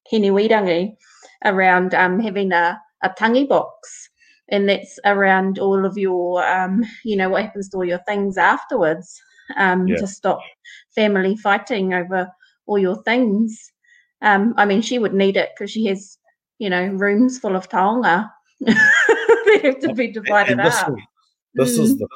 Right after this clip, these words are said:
Speaker 2: thing, eh, is that, um, you've got to have those conversations early. And I'm of the opinion the key whānau taonga
Speaker 1: Mm.
Speaker 2: have to go through the female line.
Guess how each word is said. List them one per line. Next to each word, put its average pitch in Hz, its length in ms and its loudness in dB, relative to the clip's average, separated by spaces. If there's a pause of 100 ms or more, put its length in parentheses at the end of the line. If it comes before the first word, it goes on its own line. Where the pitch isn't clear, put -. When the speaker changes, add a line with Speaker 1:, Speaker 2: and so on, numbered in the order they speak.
(100)
Speaker 2:
thing, 127 200 -4
eh, 101 260 0
is 87 160 -8
that, 98 220 -2 (180)
um, 90 280 -8 (640)
you've 98 300 -2
got 139 280 -4
to 98 420 -2 (1300)
have 127 220 -2
those 127 180 2
conversations 101 840 -6
early. 110 520 -2 (1080)
And 107 340 -2
I'm 139 260 0
of 123 140 0
the 110 120 0
opinion 101 680 -2 (380)
the 104 120 -4
key 156 420 0
whānau 147 600 0
taonga 185 500 -4 (960)
Speaker 1:
Mm. 208 120 -10
Speaker 2:
have 185 200 -6
to 120 80 -8
go 120 200 0 (160)
through 113 100 -8
the 95 80 -2
female 104 460 -2
line. 90 440 -4